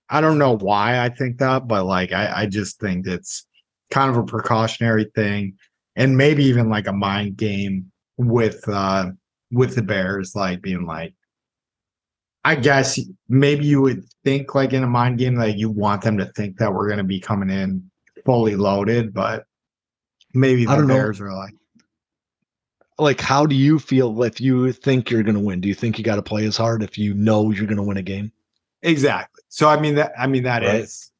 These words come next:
Speaker 1: good. So, yeah, may-, I think it is, like, I definitely think it is, like, maybe not even a mind game, but, like, more of a, "Hey, like, you guys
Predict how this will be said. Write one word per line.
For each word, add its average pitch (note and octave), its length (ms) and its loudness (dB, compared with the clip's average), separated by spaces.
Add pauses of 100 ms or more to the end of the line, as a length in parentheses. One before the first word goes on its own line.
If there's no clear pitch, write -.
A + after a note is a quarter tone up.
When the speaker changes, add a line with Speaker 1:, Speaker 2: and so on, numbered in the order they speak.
Speaker 1:
good. G2+ 340 -6 (100)
So, G2+ 460 -6 (1500)
yeah, D3+ 200 2
may-, D3 360 2 (720)
I E3 220 4
think E3+ 320 0
it D#3+ 200 0
is, D3+ 840 -6 (200)
like, C3+ 200 2
I C#3+ 80 4
definitely C#3+ 440 0
think C3+ 180 0
it C3 80 2
is, A#2+ 180 -2
like, A2+ 300 -2 (640)
maybe D3+ 480 2
not C3+ 340 0
even B2+ 160 -2
a A#2 60 0
mind A2 320 -4
game, B2 240 0
but, G#2+ 120 0
like, G2+ 220 -4
more G#2 400 -2
of G2 80 -4
a, G#2 320 -8 (400)
"Hey, A#2+ 320 2
like, G2 260 0
you A2 120 -2
guys G2+ 180 -2